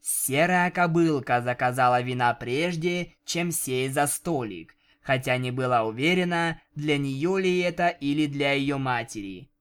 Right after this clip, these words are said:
Жеребец в баре даже не спросил у нее документов. Она глубоко вздохнула и попыталась сосредоточиться, но безрезультатно.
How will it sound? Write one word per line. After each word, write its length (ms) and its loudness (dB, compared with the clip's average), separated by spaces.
Жеребец 760 -4
в 80 -8
баре 420 0
даже 380 -2
не 120 -2
спросил 720 -4
у 80 -2
нее 300 -2
документов. 880 -6
Она 280 0
глубоко 540 0
вздохнула 880 -2
и 80 -6
попыталась 600 2
сосредоточиться, 1200 -2
но 320 -2
безрезультатно. 1160 -4